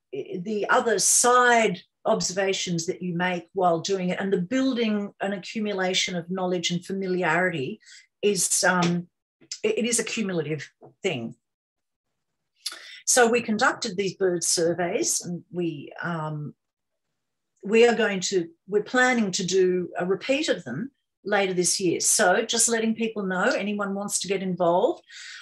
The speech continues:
we are going to attempt to do a repeat of the, um, the same bird surveys that we did. And we're going to use the same, lo-, well,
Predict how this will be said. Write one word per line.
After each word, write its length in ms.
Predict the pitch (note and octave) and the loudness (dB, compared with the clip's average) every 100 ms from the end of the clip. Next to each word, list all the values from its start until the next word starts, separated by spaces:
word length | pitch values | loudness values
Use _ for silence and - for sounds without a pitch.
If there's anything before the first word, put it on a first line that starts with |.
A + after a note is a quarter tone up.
| - | -12
we 220 | G#3+ A#3 | -2 2
are 60 | A3 | 2
going 260 | G#3+ G#3 G3+ | 0 -2 0
to 60 | |
attempt 680 | F#3 - B3+ A#3 C4+ - - | 0 0 -4 -4 -4 -6 -8
to 120 | - | -8
do 320 | F3 G3+ G3+ G3 | -4 -2 -2 0
a 100 | F#3+ | -2
repeat 580 | G3+ G#3 - B3 F4 - - | -2 -4 0 2 2 -2 -2
of 340 | F#3+ F#3 D#3 | 0 0 -4
the, 360 | E3 E3+ D#3 - - | -2 0 -2 -6 -6
um, 380 | F#3 F3 F3 D#3+ | -2 -2 -2 0
the 60 | |
same 340 | - B3 D4 B3+ | 2 2 2 2
bird 260 | G3+ E3 | 2 2
surveys 600 | - F3+ D#3+ E3 - - | 0 0 0 -2 -4 -4
that 120 | - | -6
we 140 | D#3+ E3 | -4 -4
did. 340 | E3 F3 E4 - - - _ - | -2 -4 -4 -10 -20 -20 _ -8
And 200 | F3+ F#3+ | -6 -4
we're 340 | F3+ F#3+ F#3 F#3 - | 0 2 2 0 -6
going 240 | G3 F3+ F3+ | -4 -2 -2
to 100 | F#3 | -4
use 360 | F3 F3+ E3+ | -2 -2 -4
the 60 | - | 0
same, 400 | - A#3 A#3+ B3+ | 2 4 2 2
lo-, 200 | A3+ F3+ | 0 -2
well, 340 | G#3 E3 C3+ | 0 0 -2